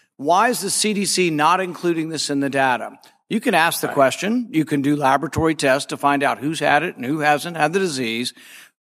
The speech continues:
Speaker 1: What is the incidence of hospitalization and death for children who've been infected with covid,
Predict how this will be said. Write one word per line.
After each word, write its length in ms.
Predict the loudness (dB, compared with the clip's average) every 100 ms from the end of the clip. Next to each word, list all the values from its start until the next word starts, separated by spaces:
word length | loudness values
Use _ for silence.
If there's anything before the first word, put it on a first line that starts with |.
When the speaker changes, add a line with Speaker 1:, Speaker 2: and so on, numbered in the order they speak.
| _
Speaker 1:
What 220 | 0 2
is 120 | 2 0
the 120 | -2
incidence 680 | 0 -2 0 0 -2 -2 -4
of 120 | -4
hospitalization 1080 | 0 0 0 0 0 2 2 0 -2 -4
and 160 | -4 -2
death 320 | 2 2 2
for 100 | -6
children 640 | -2 2 2 2 0 0 -2 -8 -20 _
who've 220 | -2 0
been 160 | 0
infected 480 | 0 2 2 2 0
with 180 | -2 -2
covid, 560 | 2 2 4 0 -2